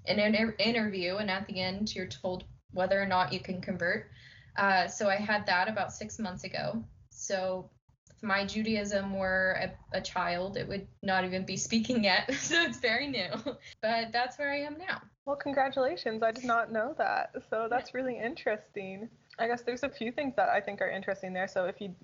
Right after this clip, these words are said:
Speaker 2: wanna talk about them at all, just, like, let me know what your comfort level is, because I know, like,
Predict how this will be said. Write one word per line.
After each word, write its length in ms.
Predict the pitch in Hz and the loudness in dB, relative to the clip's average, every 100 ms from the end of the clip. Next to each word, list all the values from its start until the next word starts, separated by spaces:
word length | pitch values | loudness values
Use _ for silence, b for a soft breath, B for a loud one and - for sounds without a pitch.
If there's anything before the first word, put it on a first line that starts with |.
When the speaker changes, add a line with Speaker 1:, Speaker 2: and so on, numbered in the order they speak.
| 190 | -4
Speaker 2:
wanna 240 | 190 185 | -2 -2
talk 320 | - 175 185 | 0 0 0
about 240 | 185 190 185 | 2 0 0
them 120 | 180 | -2
at 60 | |
all, 260 | 175 175 180 | 2 2 2
just, 200 | 196 - | -2 -6
like, 200 | 180 180 | -6 -2
let 120 | 175 | -4
me 80 | 185 | -4
know 220 | 175 170 | -2 0
what 220 | 180 170 | 2 0
your 120 | 196 185 | 0 -4
comfort 420 | - 180 202 185 | -2 -2 -2 -2
level 260 | 170 175 | -2 0
is, 140 | 175 202 | -2 -4
because 240 | - 185 | -8 -4
I 80 | 180 | -2
know, 340 | 175 175 175 175 | 0 0 0 -2
like, 260 | 165 160 | -4 -6